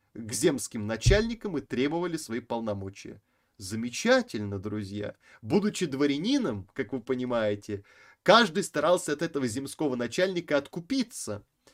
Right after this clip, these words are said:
И конфликты множились с геометрической прогрессией. Эти земские епты бля, населившие земства, эти самые замечательные кукухи,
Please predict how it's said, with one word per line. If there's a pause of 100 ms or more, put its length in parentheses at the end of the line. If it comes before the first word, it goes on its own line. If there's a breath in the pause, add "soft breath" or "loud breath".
(120 soft breath)
И
конфликты (100)
множились
с
геометрической
прогрессией.
Эти
земские
епты
бля, (340 soft breath)
населившие
земства, (380 soft breath)
эти
самые
замечательные
кукухи,